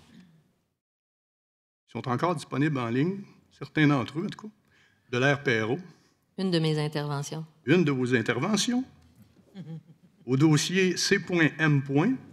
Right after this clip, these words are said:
Speaker 1: deux mille neuf tiret cinquante-six soixante-quatorze tiret zéro trois, vous pouvez le googler,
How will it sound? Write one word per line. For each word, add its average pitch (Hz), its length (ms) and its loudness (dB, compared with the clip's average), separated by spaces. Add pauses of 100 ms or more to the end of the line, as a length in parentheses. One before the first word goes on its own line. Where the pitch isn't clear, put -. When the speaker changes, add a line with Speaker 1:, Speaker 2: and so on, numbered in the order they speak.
Speaker 1:
deux 143 160 4
mille 139 220 8
neuf 139 400 2 (340)
tiret 127 300 0
cinquante-six 127 560 -2
soixante-quatorze 135 1040 -2
tiret 127 600 2
zéro 123 380 0
trois, 202 260 0 (540)
vous 120 100 -8
pouvez 123 320 2
le 120 60 -4
googler, 185 460 0